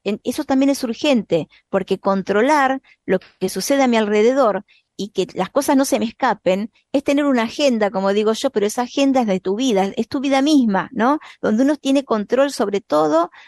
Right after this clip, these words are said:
pero no tengo control, eh, de quién soy y de lo que quiero,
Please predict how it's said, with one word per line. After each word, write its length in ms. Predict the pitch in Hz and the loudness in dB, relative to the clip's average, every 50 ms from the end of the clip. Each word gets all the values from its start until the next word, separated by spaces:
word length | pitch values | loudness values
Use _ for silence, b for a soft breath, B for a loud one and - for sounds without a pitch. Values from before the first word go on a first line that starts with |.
| B B - | B B -4
pero 200 | - 202 208 220 | -2 0 0 2
no 120 | 254 277 | 0 0
tengo 240 | 269 320 311 311 277 | 0 0 0 0 0
control, 580 | - 226 220 214 - 269 277 294 311 339 - - b b b b _ _ - | 0 -2 -4 -2 0 2 2 2 2 0 -4 -8 b b b b _ _ -4
eh, 300 | - 202 202 202 202 196 | -2 0 2 2 0 0
de 120 | 196 202 | -2 -4
quién 240 | 208 - 262 262 262 | -2 0 0 0 0
soy 420 | - - - 302 330 381 392 415 - _ _ _ _ _ _ _ | -2 -2 0 0 2 2 0 -2 -4 _ _ _ _ _ _ _
y 120 | - 226 220 | -6 -4 0
de 100 | 208 214 | 0 0
lo 100 | 214 208 | 0 0
que 140 | - 214 220 | -4 -8 -8
quiero, 560 | _ - 359 392 277 202 185 170 165 185 | _ 0 2 2 2 2 2 0 -2 -6